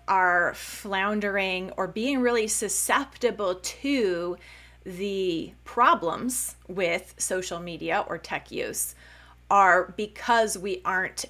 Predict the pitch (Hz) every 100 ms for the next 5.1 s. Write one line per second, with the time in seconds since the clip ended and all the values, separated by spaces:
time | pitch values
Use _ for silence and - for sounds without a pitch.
0 | - - 214 214 226 202 196 175 - -
1 | 190 170 - 180 170 170 - 170 165 185
2 | 165 - - 175 185 180 - - - _
3 | - - - - 208 214 214 254 285 214
4 | 208 240 233 214 240 226 190 - 170 139
5 | -